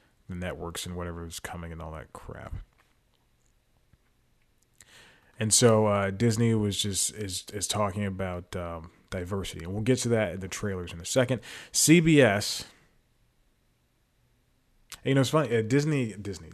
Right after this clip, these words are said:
A B C canceled, uh, Blackish and Mixedish, and Mixedish is the better show. Uh, at least it has been this past season. And, uh, and so that makes you think, well, they're getting rid of the, the people of color shows. No,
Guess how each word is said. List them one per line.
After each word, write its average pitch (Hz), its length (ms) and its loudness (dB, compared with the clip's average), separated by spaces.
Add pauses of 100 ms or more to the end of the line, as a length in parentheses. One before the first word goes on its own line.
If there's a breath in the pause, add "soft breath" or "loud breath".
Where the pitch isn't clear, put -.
A 131 140 2
B 135 100 2
C 131 240 -2
canceled, 107 560 -4
uh, 95 140 -6
Blackish 98 720 -6
and 143 340 0
Mixedish, - 480 -4
and 98 140 -8
Mixedish 107 360 -8
is 92 120 -14
the - 80 -14
better 82 260 -12
show. 135 300 -4 (560 loud breath)
Uh, 87 200 -4
at 82 80 -8
least 95 200 -8
it 92 40 -4
has 90 200 -6
been 90 260 -6 (100)
this 95 140 -10
past - 280 -6
season. 95 260 -10 (1080 soft breath)
And, 110 400 0
uh, 95 520 -2 (520 soft breath)
and 113 200 -2
so 117 300 6
that 117 140 2
makes 120 200 2
you 117 60 -2
think, 117 300 0 (120)
well, 120 200 2
they're 113 120 0
getting 120 260 0
rid 117 160 0
of 107 100 -4
the, 104 500 -4
the 113 120 -8
people 117 260 0
of 113 80 -2
color 156 240 -2
shows. 85 300 -8
No, 131 220 0